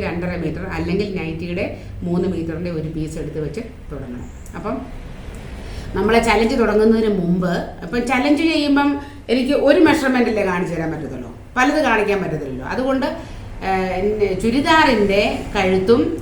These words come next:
ഷോൾഡറും ആം ഹോളും ഒക്കെ തമ്മിലുള്ള ബന്ധം കാണിക്കുന്ന ഒരു വീഡിയോയാണ് ഇന്ന് അപ്ലോഡ് ചെയ്യുന്നത്. അത് നിങ്ങൾ കാണണം. എന്നിട്ട്, ആ, വീഡിയോ ചലഞ്ച് ആഗ്രഹമുള്ളവർ എനിക്കൊരു പ്രത്യേക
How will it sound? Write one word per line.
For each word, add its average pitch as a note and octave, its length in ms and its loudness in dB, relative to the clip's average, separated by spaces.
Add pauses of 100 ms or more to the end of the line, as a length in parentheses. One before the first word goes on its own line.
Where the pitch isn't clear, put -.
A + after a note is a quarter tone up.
(160)
ഷോൾഡറും G3+ 600 2 (480)
ആം G3+ 200 6
ഹോളും G3+ 240 2
ഒക്കെ F#3 100 -4 (100)
തമ്മിലുള്ള F3 320 -2
ബന്ധം E3+ 440 -2
കാണിക്കുന്ന D3+ 480 -2 (460)
ഒരു F#3 120 2
വീഡിയോയാണ് E3+ 800 -2
ഇന്ന് A3 160 2
അപ്ലോഡ് D#3+ 300 -2
ചെയ്യുന്നത്. C3+ 320 -4
അത് G#3+ 200 0
നിങ്ങൾ F3+ 180 0 (180)
കാണണം. D3+ 640 -2
എന്നിട്ട്, D#3+ 320 -4 (520)
ആ, - 20 -6 (340)
വീഡിയോ F#3 220 2 (100)
ചലഞ്ച് G3 400 0 (340)
ആഗ്രഹമുള്ളവർ E3+ 800 -2 (220)
എനിക്കൊരു D3+ 280 -2
പ്രത്യേക D#3 400 -4